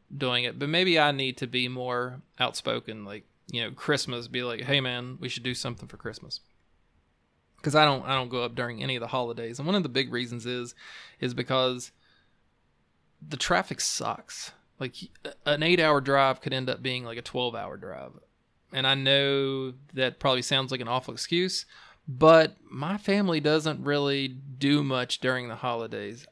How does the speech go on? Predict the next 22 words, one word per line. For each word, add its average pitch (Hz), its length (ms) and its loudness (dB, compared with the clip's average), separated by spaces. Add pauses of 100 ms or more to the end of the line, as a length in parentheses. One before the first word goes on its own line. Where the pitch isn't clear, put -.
I 143 200 4
would 165 180 2
rather 135 300 2
go 131 240 2
up 127 200 0
during 131 440 -4 (840)
January 151 720 4
or 127 80 0
February, 127 880 0 (180)
so - 240 -2
that 143 320 6
way 135 460 4 (160)
there's 120 180 -6
no 143 300 4
traffic 123 640 0 (480)
and 151 340 6
I 139 120 6
can 139 120 -2
enjoy 139 880 -2
some 120 240 -6
snowboarding 123 720 -2 (120)
because 123 800 -4